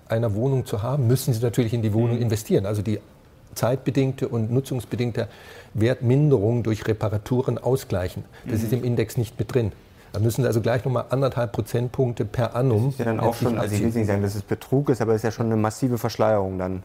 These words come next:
Speaker 1: Ja, ist, äh, im Grunde genommen, also Verschleierung, so sind halt die Indizes konstruiert.
Speaker 2: Mhm.
Speaker 1: Jetzt könnte man sagen, in, äh, Wertpapierindizes sind auch keine Nebenkosten des Investierens drin,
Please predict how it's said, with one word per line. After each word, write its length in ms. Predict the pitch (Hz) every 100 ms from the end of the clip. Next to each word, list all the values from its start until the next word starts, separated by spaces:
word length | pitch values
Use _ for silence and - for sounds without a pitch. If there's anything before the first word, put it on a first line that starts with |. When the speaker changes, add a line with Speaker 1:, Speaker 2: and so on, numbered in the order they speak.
| -
Speaker 1:
Ja, 120 | 90 - - -
ist, 580 | 117 - - - - 226 151 135
äh, 380 | 117 117 127
im 140 | 123 107
Grunde 320 | 123 170 156
genommen, 600 | 139 131 131 127 120 104 - - - - - - -
also 340 | 113 113 110 98
Verschleierung, 960 | - - - 110 101 120 127 120 104 - - - - 190
so 240 | - 113
sind 260 | 131 147 139
halt 160 | 123
die 40 | 123
Indizes 460 | 127 117 - 117
konstruiert. 520 | - 113 - 117 147 113
Speaker 2:
Mhm. 200 | 110 110
Speaker 1:
Jetzt 120 | -
könnte 220 | 139 135
man 140 | 120
sagen, 280 | 113 120 123
in, 380 | 117 113 107 110 -
äh, 180 | 104
Wertpapierindizes 960 | 110 127 135 123 120 120 117 104 120 -
sind 180 | 107 -
auch 220 | 123 -
keine 220 | 147 131
Nebenkosten 640 | 123 127 127 - 123 - 123
des 160 | -
Investierens 640 | 127 110 113 - 120 113 -
drin, 260 | 117 120